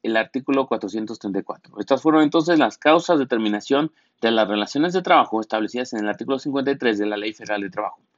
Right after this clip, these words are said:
Artículo cincuenta y cuatro. En el caso de la fracción cuatro del artículo anterior, si la incapacidad proviene de un riesgo no profesional,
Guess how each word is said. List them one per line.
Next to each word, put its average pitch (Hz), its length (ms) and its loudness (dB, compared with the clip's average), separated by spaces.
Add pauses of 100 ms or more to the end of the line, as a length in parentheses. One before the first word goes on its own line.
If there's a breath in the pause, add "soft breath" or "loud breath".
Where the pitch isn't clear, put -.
(260)
Artículo 185 440 4
cincuenta 165 360 4
y 147 60 4
cuatro. 120 340 0 (500 soft breath)
En 160 160 0
el 175 180 -2
caso 233 360 2
de 180 120 0
la 165 120 0
fracción 156 540 -4
cuatro 170 680 0 (340)
del 110 140 -6
artículo 147 440 -4
anterior, 175 560 -2 (280)
si - 180 -6
la 123 100 -2
incapacidad 143 760 -2
proviene 160 420 -2
de 156 140 0
un 160 160 -4
riesgo 143 460 -2
no 208 260 0
profesional, 123 760 -2